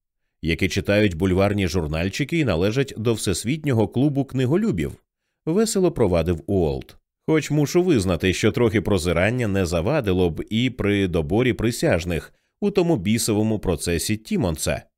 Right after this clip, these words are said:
"Джонні Сміт не облудник", повторила Сейра і знов почула голос Джонні.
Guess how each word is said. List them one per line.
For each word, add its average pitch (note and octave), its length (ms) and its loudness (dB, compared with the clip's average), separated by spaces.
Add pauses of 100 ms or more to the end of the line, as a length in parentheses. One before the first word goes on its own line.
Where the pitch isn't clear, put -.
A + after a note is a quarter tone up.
(580)
"Джонні G2 560 2
Сміт A2 520 -2
не B2+ 200 2
облудник", C#3 760 0
повторила F#2 540 0
Сейра D3 480 0
і A2+ 100 0
знов G#2 320 0
почула A2+ 400 -2
голос C3 340 -2
Джонні. C3+ 480 -2